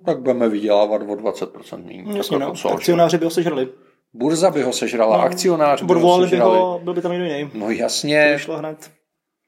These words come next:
Speaker 1: Jak to říkali u Zimmermana, přijde novej, a to je jiný sekáč, ten se nezakecá. To je, to je smysl celého
Speaker 2: No.
Speaker 1: tohodle hraní,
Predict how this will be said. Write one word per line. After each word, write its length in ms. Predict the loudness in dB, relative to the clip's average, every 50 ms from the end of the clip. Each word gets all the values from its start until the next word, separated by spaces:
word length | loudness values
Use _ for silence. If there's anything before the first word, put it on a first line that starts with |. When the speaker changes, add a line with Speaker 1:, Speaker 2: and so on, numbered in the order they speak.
| _ _ _ _ -14 -12
Speaker 1:
Jak 160 | -12 -12 -8 -4
to 120 | -2 -2
říkali 380 | -2 -2 -4 -6 -4 -2 -2 -2
u 40 | -2
Zimmermana, 720 | -4 -6 -6 -4 -4 -4 0 0 2 2 2 0 -2 -4 -12
přijde 340 | -16 -10 -10 -2 0 0 2
novej, 420 | 2 0 0 0 0 0 -2 -4 -8
a 60 | -8
to 120 | -2 2 4
je 80 | 4
jiný 260 | 4 4 2 0 -2
sekáč, 560 | -2 -4 -6 -2 -2 -2 -2 -2 -6 -8 -8 -8 -8 -4 -4
ten 120 | -4 -2
se 160 | 0 0 0
nezakecá. 800 | 0 2 2 0 0 0 -2 -6 -6 0 0 0 0 0 -6 -12 -10 -10 -8 -6 -4 -4 -6 -4 -8 -12 -12 -12 -12 -14 -12 -12 -12 -12 -12 -12 -14 -20 -20 -18 -6
To 80 | 0 2
je, 220 | 4 4 4 2
to 160 | 0 -2 -4
je 80 | -2 0
smysl 580 | 0 0 0 2 0 0 2 0 0 0 -2 -4
celého 420 | -6 -6 -6 -6 -4 -2 -2 -2
Speaker 2:
No. 60 | -2
Speaker 1:
tohodle 300 | -2 -2 -2 0 0 0
hraní, 500 | 0 0 -2 -4 -4 -6 -8 -14 -18 -18